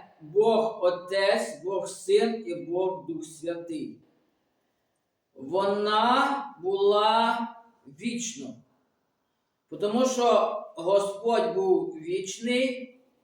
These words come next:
і від Нього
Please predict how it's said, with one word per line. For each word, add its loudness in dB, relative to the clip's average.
і 2
від -6
Нього 2